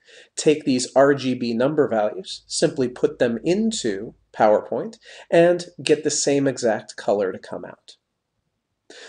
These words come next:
The bottom line is very simple. Even though we feel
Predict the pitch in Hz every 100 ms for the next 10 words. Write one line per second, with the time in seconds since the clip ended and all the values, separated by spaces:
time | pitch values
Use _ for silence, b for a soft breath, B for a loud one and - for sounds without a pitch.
0 | B 156 202 233 214 160 143 135 110 117
1 | 113 113 127 107 - - _ _ _ _
2 | _ _ b b b - 180 214 214 175
3 | 151 135 160 175 - 185 160 95 78 -